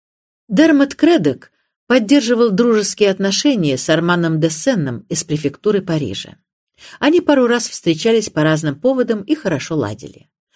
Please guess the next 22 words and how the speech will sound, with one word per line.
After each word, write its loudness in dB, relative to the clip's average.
Так 0
как -4
Кредок 0
бегло 2
говорил 2
по-французски, -2
большая 2
часть -2
их -2
беседы 0
велась 0
на 0
этом -4
языке. -12
«Это 0
всего 0
лишь 0
идея», 0
предупредил 0
его 0
де -2
Сен. -10